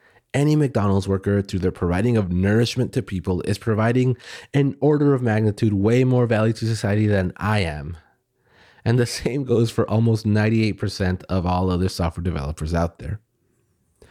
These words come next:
Come on, you think the entire team of people working on button transitions for your iPhone has provided more value to society than even one farm worker has? Let's be real.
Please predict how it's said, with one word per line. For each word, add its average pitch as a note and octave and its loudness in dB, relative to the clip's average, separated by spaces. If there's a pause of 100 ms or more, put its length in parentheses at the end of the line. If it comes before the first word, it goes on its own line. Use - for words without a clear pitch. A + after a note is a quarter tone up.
(280)
Come A#2+ 0
on, F#2 0
you B2 0
think F#3 0
the E3 2
entire C#3+ 0
team D#3+ 0
of C#3 -2
people D3+ 2
working C3 2
on G#2 4
button C3 -4
transitions B2+ -2
for - -2
your G#2+ 2
iPhone A#2 0
has A2+ -2
provided G#2+ 2
more A2+ 2
value G2+ 0
to A#2+ -4
society A2+ -2 (480)
than G#2 0
even B2+ 2
one A#2+ 4
farm C#3 0
worker C#3+ 0
has? C#3+ 0 (580)
Let's - -4
be A#2 0
real. F#2+ 0